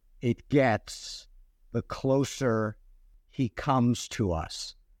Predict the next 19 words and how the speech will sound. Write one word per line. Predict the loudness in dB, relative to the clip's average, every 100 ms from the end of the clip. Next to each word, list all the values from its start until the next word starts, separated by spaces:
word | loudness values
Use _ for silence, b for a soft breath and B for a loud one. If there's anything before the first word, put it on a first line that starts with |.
| _ _ _ -8
And, | -2 0 0 -2 -6 _ -6
and | 0 2
that, | 0 -2
those | 2 4 4 2
are | 2 2
the | 0
things | -2 0 2 2 2
that | 0 0
we | 2 0
can | 0 0 0 -2 -6 _ _ _ -4
rely | 2 2 4 4 4
on | 2 0 0
and | -2 -4
count | -6 -2 0 0
on, | 0 -6 -10 -20 _ _ -8
that | -6 -4
no | -2 0
matter | 0 2 2 2 0
what | 0 0 0